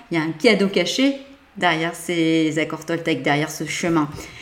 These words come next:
Et ce ch-, ce cadeau caché, ça va être plus de liberté. Vous allez vraiment gagner en liberté et vous allez vraiment gagner en bonheur. Alors, parmi les accords suivants,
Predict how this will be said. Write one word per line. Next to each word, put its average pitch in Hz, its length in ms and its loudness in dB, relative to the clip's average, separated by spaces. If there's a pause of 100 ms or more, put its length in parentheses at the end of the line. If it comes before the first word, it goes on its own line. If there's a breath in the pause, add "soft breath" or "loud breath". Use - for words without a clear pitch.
(180 loud breath)
Et 185 300 0
ce 202 220 0
ch-, - 340 -2
ce 175 260 2
cadeau 185 300 2
caché, 185 420 4
ça 175 240 0
va 185 80 0
être 196 260 -2 (560 loud breath)
plus 240 340 8
de 196 100 8
liberté. 180 480 2
Vous 170 100 -4
allez 151 140 0
vraiment 208 460 4
gagner 175 300 0
en 165 60 2
liberté 165 580 -2 (340 loud breath)
et 160 100 -2
vous 160 160 -4
allez 165 180 2
vraiment 170 560 -2 (480)
gagner 160 460 0
en 147 60 0
bonheur. 147 720 -2 (1900 loud breath)
Alors, 294 400 4 (360)
parmi 277 380 10
les 196 280 4
accords 185 280 2
suivants, 185 500 -4